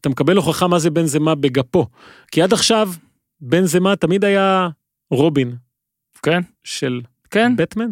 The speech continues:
Speaker 1: כן.
Speaker 2: כן.
Speaker 1: של בטמן.
Speaker 2: כן.
Speaker 1: אז עכשיו הוא סוף סוף מקבל את הזה. אני חושב שהוא חלוץ מדהים, מה שהוא עושה, המספרים שלו הם מדהימים. אה, זה לא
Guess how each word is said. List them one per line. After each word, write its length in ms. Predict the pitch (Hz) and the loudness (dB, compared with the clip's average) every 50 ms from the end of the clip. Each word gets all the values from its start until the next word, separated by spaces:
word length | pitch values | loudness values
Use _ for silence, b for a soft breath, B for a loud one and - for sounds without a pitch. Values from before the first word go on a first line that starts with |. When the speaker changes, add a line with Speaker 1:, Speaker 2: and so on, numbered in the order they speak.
| 175 _ - | -8 _ -6
Speaker 1:
כן. 120 | - 139 | -4 -2
Speaker 2:
כן. 220 | 120 202 214 226 240 214 196 | 0 2 2 2 0 -2 -6
Speaker 1:
של 180 | - - - 139 | -8 -6 -4 0
בטמן. 320 | 135 156 151 147 - 127 117 | 0 0 0 0 -2 -4 -2
Speaker 2:
כן. 200 | - 165 175 180 175 165 B B B B B B B B | -2 -4 -4 -6 -6 -10 B B B B B B B B
Speaker 1:
אז 100 | - - | -4 -2
עכשיו 240 | 135 127 - 226 226 | -2 0 2 2 4
הוא 160 | 233 233 208 | 4 4 4
סוף 180 | 175 - 220 - | 2 2 0 0
סוף 140 | - 202 180 | 0 0 0
מקבל 360 | 170 170 - 170 165 170 165 | 0 0 0 2 2 2 2
את 100 | 151 - | 2 0
הזה. 160 | 139 123 143 | 0 0 0
אני 100 | 147 156 | 0 0
חושב 140 | - - 175 | -2 -2 -2
שהוא 640 | - - 180 165 156 151 147 147 139 139 139 185 _ _ _ _ _ _ _ _ _ _ _ _ _ _ _ - - | 0 2 2 4 4 4 4 2 2 0 -2 -6 _ _ _ _ _ _ _ _ _ _ _ _ _ _ _ -20 -12
חלוץ 400 | - - - 156 170 175 - - | -6 0 2 2 2 2 2 2
מדהים, 380 | 160 151 139 165 175 180 180 175 165 | 2 2 4 4 4 4 2 2 0
מה 80 | 170 | 0
שהוא 140 | 151 - 165 | 0 0 0
עושה, 160 | 127 - - | -2 0 0
המספרים 420 | 170 160 151 - - 151 143 156 160 | 0 0 0 -2 -2 0 0 0 2
שלו 200 | - 160 147 143 | 2 2 2 4
הם 100 | 143 139 | 4 2
מדהימים. 460 | 135 127 135 139 151 160 175 170 165 151 B B B B B B B B B B | 2 2 2 4 4 4 4 2 0 -2 B B B B B B B B B B
אה, 440 | 131 127 131 127 131 131 131 131 127 - _ _ _ _ _ - | -2 0 0 0 0 0 0 0 -2 -6 _ _ _ _ _ -10
זה 240 | 127 123 117 156 160 | -8 -2 0 2 2
לא 220 | 170 202 220 190 | 4 2 2 0